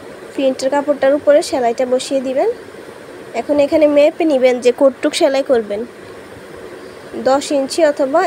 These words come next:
এগারো ইঞ্চি আপনারা সেলাই করে নিতে পারেন। এখানে ইঞ্চি টেপ দিয়ে আগে মেপে নেবেন। আমি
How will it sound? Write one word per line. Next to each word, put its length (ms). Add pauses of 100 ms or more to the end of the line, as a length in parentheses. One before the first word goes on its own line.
(120)
এগারো 280
ইঞ্চি 280
আপনারা 300 (1080)
সেলাই 300
করে 260
নিতে 240
পারেন। 220 (3500)
এখানে 320 (2250)
ইঞ্চি 260
টেপ 140 (120)
দিয়ে 200 (480)
আগে 200 (720)
মেপে 340
নেবেন। 280 (3000)
আমি 140